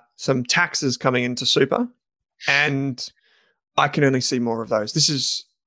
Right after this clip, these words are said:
I just think that the super system is a massive honeypot for governments to stuff around with, and it becomes very political. And so do both.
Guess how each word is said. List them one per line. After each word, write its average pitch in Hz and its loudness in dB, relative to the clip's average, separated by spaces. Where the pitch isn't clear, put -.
I 156 4
just 147 0
think 147 2
that 147 2
the 127 2
super 175 4
system 156 -2
is 127 -2
a 120 2
massive 156 2
honeypot 139 0
for 127 -6
governments 131 -2
to 131 -10
stuff 139 2
around 127 0
with, 120 -2
and 131 0
it 127 2
becomes 127 0
very 139 4
political. 151 2
And 143 4
so 143 6
do 139 4
both. - 0